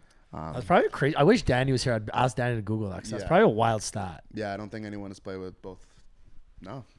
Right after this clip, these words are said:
Speaker 1: Teemu and Ovi, I don't think so. Maybe not.
Speaker 2: I don't. I would agree with you.
Speaker 1: Yeah. So
Speaker 2: Do you, do you think there's one quality that, like, a lot of those players you mentioned, that all, they all have in common, like, aside from, like, work ethic?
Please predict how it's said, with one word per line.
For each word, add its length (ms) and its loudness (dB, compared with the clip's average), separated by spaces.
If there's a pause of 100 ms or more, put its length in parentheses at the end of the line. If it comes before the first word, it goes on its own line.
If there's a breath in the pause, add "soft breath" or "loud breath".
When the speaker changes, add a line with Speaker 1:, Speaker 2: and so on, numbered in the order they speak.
(140)
Speaker 1:
Teemu 320 -8
and 80 -8
Ovi, 260 -8
I 60 -10
don't 120 -12
think 140 -14
so. 260 -10
Maybe 220 -10
not. 200 -12 (500)
Speaker 2:
I 100 -4
don't. 140 -4
I 180 -2
would 140 0
agree 240 -2
with 120 -12
you. 100 -10
Speaker 1:
Yeah. 180 -4 (180)
So 220 -8
Speaker 2:
Do 80 2
you, 100 2
do 120 0
you 80 4
think 160 2
there's 180 -2
one 240 4
quality 500 2
that, 440 0
like, 220 -14
a 60 -10
lot 180 0
of 60 2
those 120 0
players 300 0
you 80 0
mentioned, 360 0
that 160 -2
all, 180 0
they 180 2
all 140 4
have 180 2
in 80 -4
common, 380 -4
like, 160 -6
aside 320 -6
from, 100 -8
like, 160 -4 (260)
work 360 -6
ethic? 440 -4